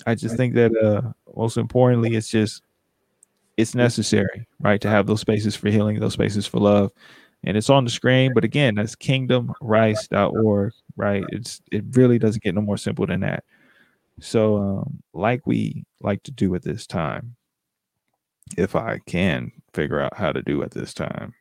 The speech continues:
given all that's going on, is, uh,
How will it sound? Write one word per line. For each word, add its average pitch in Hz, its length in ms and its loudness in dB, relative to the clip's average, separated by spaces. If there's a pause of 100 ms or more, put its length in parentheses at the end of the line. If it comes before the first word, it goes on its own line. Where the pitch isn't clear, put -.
(120)
given 67 460 -10
all - 260 -8
that's - 220 -8
going - 260 -8
on, - 220 -10 (1400)
is, 110 320 0
uh, 117 340 2